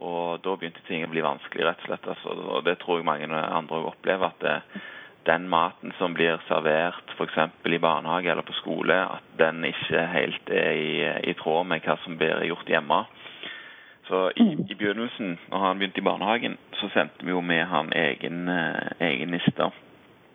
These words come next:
Speaker 1: Eh, og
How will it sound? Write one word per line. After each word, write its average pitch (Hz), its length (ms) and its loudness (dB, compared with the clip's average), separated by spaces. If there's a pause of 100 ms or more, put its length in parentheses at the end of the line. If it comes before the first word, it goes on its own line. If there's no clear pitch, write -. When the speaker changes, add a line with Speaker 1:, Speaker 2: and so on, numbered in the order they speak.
(1200)
Speaker 1:
Eh, 87 1300 0 (140)
og 85 640 0